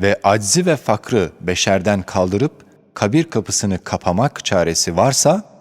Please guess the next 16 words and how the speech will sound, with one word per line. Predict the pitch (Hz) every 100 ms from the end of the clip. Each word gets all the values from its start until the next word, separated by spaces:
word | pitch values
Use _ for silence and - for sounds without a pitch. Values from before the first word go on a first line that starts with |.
| _ _ _ _
söyle, | - - 180 117 92 208 - _ _ -
dinleyelim. | 110 82 - - - _ _ _ _ _ _ -
Yoksa | 151 143 - 101 98 - - _ _ _
sus." | - - 87 - - - _ _ _ _ _ _ _ _ -
Kainat | 95 92 87 131 -
Mescid-i | 104 92 - 131 98
Kebir'inde | - 78 80 76 71 101 151 - _ _ _ _ _
Kur'an | - 101 95 95 127 175 190 -
kainatı | - 85 82 80 76 -
okuyor. | 69 - - 58 - - - _ _ _ _ _ _ -
Onu | 113 160 113
dinleyelim. | 92 78 73 69 - - _ _ _ _ _ _ _
O | 156 175 113
nur | 139 151
ile | 104 80 76 76
nurlanalım. | 92 98 85 82 76 73